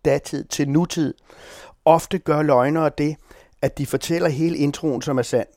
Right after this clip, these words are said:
"Jeg var til karneval." Hun var til karneval. Hun var til den der fest. "Jeg drak, øh, nogle øl. Jeg talte med Geo. Jeg gik ud i køkkenet."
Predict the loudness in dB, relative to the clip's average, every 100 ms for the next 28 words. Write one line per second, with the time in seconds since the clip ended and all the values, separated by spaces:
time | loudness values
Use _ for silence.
0 | -4 0 2 0 -2 -2 0 -2 -6 -10
1 | -8 -6 -8 -14 -16 -18 -20 -20 _ -16
2 | -4 4 8 8 6 -4 -4 -6 -8 -12
3 | -14 -20 _ -14 -2 0 0 0 0 0
4 | -2 -2 0 -2 -2 -2 -4 -4 -8 -6
5 | 0 0 2 -2 -2 -2 -2 -2 -4 -10
6 | -12 -2 2 4 4 2 2 -2 -2 -2
7 | -4 -6 -4